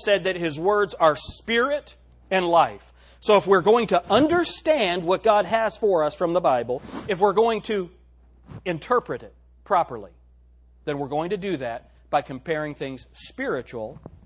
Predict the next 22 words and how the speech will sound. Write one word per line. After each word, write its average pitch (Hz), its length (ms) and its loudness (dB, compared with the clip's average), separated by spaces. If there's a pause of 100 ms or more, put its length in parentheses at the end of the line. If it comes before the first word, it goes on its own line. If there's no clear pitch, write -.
(360)
with 165 140 -8
spiritual. 131 580 -10 (1700)
Now, 202 140 4
how 285 80 0
many 302 100 2
of 196 80 0
you 190 60 0
have 165 100 0
heard 160 180 -2
that 135 140 0
before? 110 280 -12 (2000)
Yeah, 170 120 -4
like, 151 180 -2 (200)
like 151 140 -2
a 143 40 -10
thousand 143 360 -2
times 104 300 -12
here 104 100 -16
at 98 60 -20
Grace 95 240 -18
Baptist. - 420 -20 (760)
Each, 208 300 -8